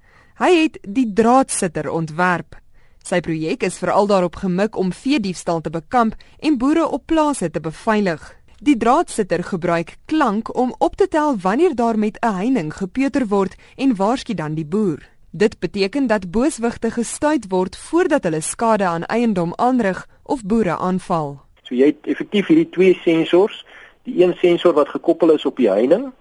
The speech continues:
Speaker 2: en die ander sensor wat die omgewingsklank meet. En dan het ons 'n baie lae drywing versterkertjie wat die verskil in die twee klanke versterk. En dan het ons so 'n venstergebied waar binne die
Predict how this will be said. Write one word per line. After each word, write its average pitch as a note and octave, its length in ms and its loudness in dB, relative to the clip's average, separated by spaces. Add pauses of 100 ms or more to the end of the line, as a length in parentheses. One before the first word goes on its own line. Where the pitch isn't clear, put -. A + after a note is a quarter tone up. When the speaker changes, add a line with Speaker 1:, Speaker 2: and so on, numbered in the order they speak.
(360)
Speaker 2:
en A#2 80 -12
die B2 120 0
ander E3+ 280 4
sensor D#3+ 320 2
wat C#3 100 6
die C3 120 2
omgewingsklank D#3+ 880 0
meet. B2 280 0 (640)
En B2 120 -8
dan B2 140 4
het D3+ 140 0
ons D#3+ 120 0
'n C#3+ 120 4
baie D3+ 380 4
lae C3 460 2
drywing C3+ 400 0
versterkertjie D3 920 -2 (180)
wat B2 340 2 (360)
die A#2 200 -16
verskil F3 520 2
in C#3 140 -4
die C#3 160 -2
twee D#3 200 2
klanke C#3+ 680 2
versterk. - 640 -2 (340)
En A#2+ 80 -10
dan B2 100 0
het - 100 -6
ons D#3+ 120 0
so E3+ 100 0
'n C#3+ 60 2
venstergebied D3+ 1000 0
waar B2 300 4 (100)
binne C3+ 300 2
die B2+ 300 0